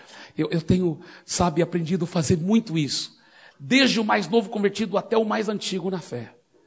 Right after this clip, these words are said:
Eu estava lá em Porto Velho. E aí chegou um, um pastor e falou, "Sou pastor em Guajará-Mirim."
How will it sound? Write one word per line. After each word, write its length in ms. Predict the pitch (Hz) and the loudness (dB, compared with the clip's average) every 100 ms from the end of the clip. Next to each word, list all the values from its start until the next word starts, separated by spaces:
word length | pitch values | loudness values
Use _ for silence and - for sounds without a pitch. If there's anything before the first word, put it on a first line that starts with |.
| _ _ - | _ _ -8
Eu 100 | - | -6
estava 280 | - 262 | -2 0
lá 260 | 294 370 392 | 4 6 6
em 140 | 370 | 6
Porto 340 | - 349 - 330 | -2 -6 -4 -4
Velho. 520 | 311 370 320 196 127 - _ _ _ _ _ _ _ _ _ _ 220 | 4 4 4 2 -10 -18 _ _ _ _ _ _ _ _ _ _ 0
E 60 | |
aí 180 | 226 226 | 0 2
chegou 600 | - 202 160 214 190 - - - - | 0 0 2 2 2 -6 -20 -18 -10
um, 60 | |
um 40 | 202 | -8
pastor 580 | 196 - - 190 156 - - - | -6 -6 -4 -4 -4 -12 -20 -14
e 60 | |
falou, 180 | - 175 | -6 -4
"Sou 200 | - 202 | -4 -6
pastor 440 | - 170 - 208 | -8 -8 -6 -6
em 80 | 202 - _ - | -8 -12 _ -16
Guajará-Mirim." 1500 | 165 - 262 240 233 240 254 254 226 240 247 156 - - | -6 0 2 4 4 4 4 4 6 8 8 4 -6 -20